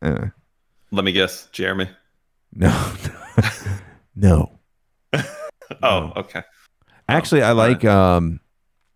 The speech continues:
Speaker 1: what is that song? Uh, Evolution. I like that song off the Yield album.
Speaker 2: Mm-hmm.
Speaker 1: I like that one. I like, um, a couple things off Vitalogy. Um, and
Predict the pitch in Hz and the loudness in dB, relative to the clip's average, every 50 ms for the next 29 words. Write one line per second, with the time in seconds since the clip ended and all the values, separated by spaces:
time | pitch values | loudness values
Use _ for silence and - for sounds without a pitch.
0 | _ _ - - _ _ - 104 113 113 107 90 98 90 85 - - 92 85 85 | _ _ -20 -20 _ _ 2 2 2 2 4 2 2 2 2 0 -2 0 0 0
1 | 85 85 80 62 80 85 80 80 76 - - 104 95 95 92 101 101 - - 117 | 0 -2 -2 -2 0 2 2 2 0 2 0 2 4 4 4 4 4 4 2 0
2 | 110 71 90 98 107 - 104 87 82 - - 87 82 82 85 85 78 - 87 85 | 2 2 2 2 2 2 0 -2 0 2 2 2 4 4 2 2 2 2 2 4
3 | 82 87 92 95 95 87 95 92 101 104 107 104 _ _ _ _ _ _ _ _ | 4 4 6 6 4 4 4 4 2 0 -2 -4 _ _ _ _ _ _ _ _
4 | _ - 95 92 92 87 85 87 _ _ _ - - 90 98 107 107 _ - 107 | _ -6 -6 -6 -4 -6 -8 -8 _ _ _ -2 2 2 4 2 2 _ 0 2
5 | 104 104 104 76 95 104 104 104 101 101 101 98 - - - 95 98 101 98 95 | 2 4 2 4 4 4 4 4 4 4 2 2 0 0 2 2 4 6 6 6
6 | 92 90 85 - 95 90 87 85 85 82 80 82 80 80 78 73 - - 95 90 | 4 4 2 2 2 4 4 6 4 4 4 2 2 0 -2 -4 -4 -2 -2 2
7 | - 113 104 120 113 101 107 92 87 82 87 80 - - - 90 85 80 82 82 | 2 2 4 4 4 4 4 2 2 2 0 -2 -2 -2 0 0 2 2 2 2
8 | 82 85 82 82 80 - _ _ _ _ _ _ _ _ _ _ _ - 82 82 | 2 2 2 2 0 -4 _ _ _ _ _ _ _ _ _ _ _ -2 2 4
9 | 80 80 80 78 78 - - - _ _ _ _ _ _ _ _ _ _ _ _ | 6 6 6 4 2 0 -2 -6 _ _ _ _ _ _ _ _ _ _ _ _
10 | _ _ _ _ _ _ _ _ _ _ _ _ _ _ _ _ _ _ - 95 | _ _ _ _ _ _ _ _ _ _ _ _ _ _ _ _ _ _ 2 4
11 | 92 90 87 90 90 90 87 90 85 - - - - - | 6 6 6 6 6 6 6 4 2 0 -4 -14 -16 -20